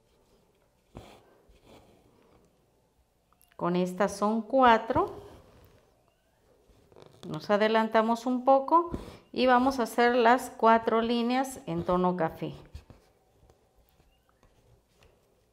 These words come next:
Así es como vamos a rellenar toda la canasta, amigas. Yo voy a continuar,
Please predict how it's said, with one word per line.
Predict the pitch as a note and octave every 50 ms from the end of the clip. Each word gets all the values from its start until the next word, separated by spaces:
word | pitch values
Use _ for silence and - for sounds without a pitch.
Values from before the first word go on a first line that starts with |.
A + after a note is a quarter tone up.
| _ _ _ _ _ _ _ _ _ _ _ _ _ _ _ _ _ _ _ _ _ _ _ _ _ _ _ _ _ _ _ _ -
Así | - F#3+ F#3+ - B3 C4
es | C4+ C4
como | D#4+ D4+ C#4+ B3+
vamos | A3 A3 A3 A#3 B3 A#3+ A#3+
a | G#3
rellenar | G3 F3+ E3+ E3 F3 F3 F3+ F#3 G3 F#3
toda | F#3 A3 A3 A#3 A#3+
la | A3 G3 E3
canasta, | - D#3+ E3 F#3+ G#3 B3 A#3+ - D4 C#4+
amigas. | C#4 C#4+ D4 D4 E4 F4 F4+ F4+ - - - - - _ _ _ _ _ _ _ _ _ _ -
Yo | - G3 G3+ G#3
voy | G#3+ A3+ A#3+ B3
a | A#3+ A#3+ A#3+ A#3 - -
continuar, | - - B3+ C4+ C#4+ D#4 D4+ - C#4+ B3 A3+ A3+ A3+ A#3 A#3+ C4 D#4+